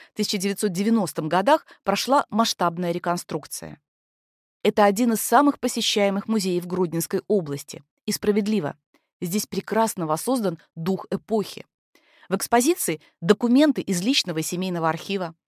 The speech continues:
портреты родственников и друзей поэта, учебники и книги, мебель, посуда и другие предметы,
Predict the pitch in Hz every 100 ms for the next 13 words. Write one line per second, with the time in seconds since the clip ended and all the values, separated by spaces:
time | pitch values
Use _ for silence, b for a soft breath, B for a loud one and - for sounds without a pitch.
0 | _ b - 220 - 269 247 240 247 -
1 | 190 165 151 - 202 185 190 196 214 185
2 | 185 175 170 165 _ _ - 208 302 320
3 | 190 175 156 170 214 185 170 - _ -
4 | 180 208 208 196 - 165 - 226 214 190
5 | b - 233 285 240 233 190 208 240 285
6 | 226